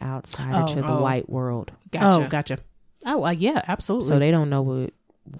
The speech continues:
Speaker 1: them white women are doing. Like, white men know what them white women are doing.
Speaker 3: Mm-hmm.
Speaker 1: You know?
Speaker 2: Mm-hmm.
Speaker 1: Um, you know, ironically,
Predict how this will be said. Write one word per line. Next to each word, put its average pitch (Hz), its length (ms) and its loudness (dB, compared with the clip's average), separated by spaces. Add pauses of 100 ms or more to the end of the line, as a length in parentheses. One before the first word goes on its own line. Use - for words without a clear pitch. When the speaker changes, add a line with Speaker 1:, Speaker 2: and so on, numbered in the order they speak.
Speaker 1:
them 135 280 -4
white 127 220 -4
women 127 300 -6
are 123 60 -8
doing. 123 440 -8
Like, 139 300 -2 (1000)
white 147 320 -2
men 151 280 -2
know 127 140 -2
what 131 220 -8
them 123 180 -8
white 120 240 -8
women 123 280 -8
are - 60 -12
doing. 127 300 -8 (240)
Speaker 3:
Mm-hmm. 160 340 -12 (220)
Speaker 1:
You 135 140 -6
know? 127 340 -4
Speaker 2:
Mm-hmm. 151 680 -6
Speaker 1:
Um, 143 540 2 (120)
you 160 100 2
know, 151 180 6
ironically, 160 1000 2